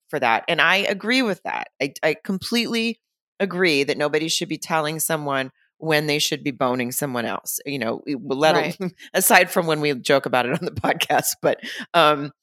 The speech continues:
Speaker 1: but I think, I don't think he, he, well, I mean, you've already said this basically, but I don't think he understands the disconnect of, it's not,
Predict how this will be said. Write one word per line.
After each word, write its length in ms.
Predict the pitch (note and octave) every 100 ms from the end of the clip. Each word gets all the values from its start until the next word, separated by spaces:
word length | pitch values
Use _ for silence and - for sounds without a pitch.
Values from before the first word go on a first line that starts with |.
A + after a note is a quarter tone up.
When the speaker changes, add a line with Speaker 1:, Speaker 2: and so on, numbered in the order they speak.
| _ _ _ _ _ _ _ -
Speaker 1:
but 340 | F#3+ E3 D3+ - _ _ E3
I 160 | E3
think, 480 | E3 F#3+ D#3+ D#3 - _ _ _ _ _ _
I 120 | D3+ D#3+
don't 200 | F3+ -
think 200 | F#3 D#3+
he, 360 | - D#3+ - _
he, 680 | - - E3+ D#3+ D3+ C#3+ - _ _
well, 120 | B2
I 40 | D3+
mean, 120 | C#3+
you've 100 | C3+
already 200 | A#2 G#2+
said 220 | A2 A#2
this 140 | G2 A2+
basically, 440 | A2+ G#2+ G#2+ A2+
but 120 | G#2 -
I 100 | D3
don't 100 | D3
think 100 | C#3
he 60 |
understands 400 | C3 B2 C3 A#2+
the 60 | A2+
disconnect 640 | G#2 B2 - A#2+ G#2+ -
of, 120 | A#2 -
it's 200 | C3+ -
not, 260 | B2+ A#2+